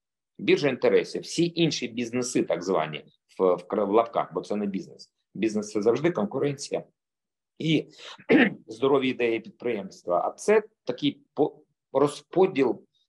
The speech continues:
суспільних ресурсів. Це така біржа, де валютою є голос депутата. Вони голосами обмінюються, і голоси купують, інше. І якщо от взяти і описати, вийде ціла книга.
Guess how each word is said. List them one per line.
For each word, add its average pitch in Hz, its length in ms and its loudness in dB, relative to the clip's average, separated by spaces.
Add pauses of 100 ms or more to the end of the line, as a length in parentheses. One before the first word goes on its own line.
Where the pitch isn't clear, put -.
(180)
суспільних 139 680 0
ресурсів. 98 640 -2 (680)
Це 233 180 4
така 226 240 2
біржа, 113 500 0
де 98 200 2
валютою 147 520 -2
є 139 120 0
голос 120 380 -2
депутата. - 520 -6
Вони 185 200 -2
голосами 131 520 -4
обмінюються, 95 720 -10 (140)
і 175 120 4
голоси 107 400 0
купують, 101 640 -2 (360)
інше. 123 480 -4
І 160 120 0
якщо 185 460 4
от 160 180 2 (100)
взяти 120 500 -2
і 95 60 -4
описати, 147 480 -2
вийде 160 220 -2
ціла 135 280 -6
книга. - 360 -20